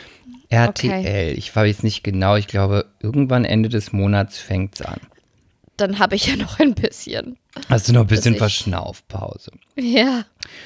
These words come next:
Speaker 2: Gott
Speaker 1: Und
Speaker 2: sei
Speaker 1: hast
Speaker 2: Dank.
Speaker 1: du denn deine Hausaufgaben gemacht? Ich hatte dir ja mal was geschickt. Da wollte ich mal wissen, ob du da deine Hausaufgaben gemacht hast. <gasps> Nee, wir müssen erst noch was anderes
Speaker 2: Ähm,
Speaker 1: besprechen. Ganz wichtig.
Speaker 2: mein Hund, ja, mein Hund hat meine Hausaufgaben gefressen.
Speaker 1: Ja.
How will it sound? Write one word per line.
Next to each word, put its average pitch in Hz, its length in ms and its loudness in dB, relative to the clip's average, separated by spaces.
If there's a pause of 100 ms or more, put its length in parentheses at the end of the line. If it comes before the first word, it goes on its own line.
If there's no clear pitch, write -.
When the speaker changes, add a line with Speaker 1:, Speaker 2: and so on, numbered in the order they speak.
(140)
Speaker 2:
Gott 233 160 -2
Speaker 1:
Und 151 80 2
Speaker 2:
sei 165 140 2
Speaker 1:
hast 151 240 0
Speaker 2:
Dank. - 120 -12
Speaker 1:
du 185 120 -2
denn 147 400 0 (100)
deine 120 360 2
Hausaufgaben 120 520 -2
gemacht? - 220 -6
Ich - 180 -12
hatte 131 180 -4
dir 139 220 0
ja 127 140 2
mal 117 180 2
was 107 240 0
geschickt. - 600 -2
Da 98 160 2
wollte 98 240 4
ich - 100 -6
mal 123 160 2
wissen, 107 240 0
ob - 240 -8
du - 140 -8
da 135 160 0
deine 117 300 0
Hausaufgaben - 580 -8
gemacht - 400 -14
hast. - 100 -12
<gasps> 277 240 2 (840)
Nee, 98 120 -6
wir 95 80 -6
müssen 92 240 -8
erst - 160 -12
noch 98 80 -14
was - 80 -12
anderes 220 320 4
Speaker 2:
Ähm, - 60 -8
Speaker 1:
besprechen. - 440 -16 (220)
Ganz 131 280 0
wichtig. 202 120 0
Speaker 2:
mein 208 300 2
Hund, 247 340 -4 (100)
ja, 208 160 4
mein 214 220 2
Hund 233 160 -4
hat - 160 -6
meine 196 180 -2
Hausaufgaben 180 500 -2
gefressen. - 520 -6
Speaker 1:
Ja. 98 280 4